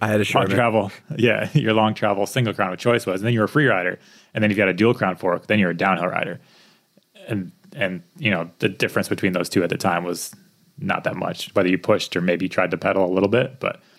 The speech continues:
Speaker 2: but nowadays, I think with the Enduro World Series and the growth of Enduro, as much fun as it is to kind of poke fun of Enduro-oriented marketing, uh, I do think that it's helped progress bikes to a point where they're
Speaker 1: Yeah.
Speaker 2: just incredibly capable.
Speaker 1: For sure, yeah. And it's,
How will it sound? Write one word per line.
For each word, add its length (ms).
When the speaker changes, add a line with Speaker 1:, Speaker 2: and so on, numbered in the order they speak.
Speaker 2:
but 120
nowadays, 680
I 80
think 200
with 100
the 100
Enduro 260
World 200
Series 420
and 120
the 60
growth 340
of 60
Enduro, 500
as 100
much 180
fun 140
as 120
it 60
is 100
to 80
kind 120
of 100
poke 180
fun 220
of 220
Enduro-oriented 840
marketing, 480
uh, 240
I 80
do 120
think 200
that 120
it's 120
helped 320
progress 340
bikes 340
to 80
a 40
point 260
where 100
they're 220
Speaker 1:
Yeah. 160
Speaker 2:
just 160
incredibly 560
capable. 500
Speaker 1:
For 100
sure, 240
yeah. 200
And 120
it's, 200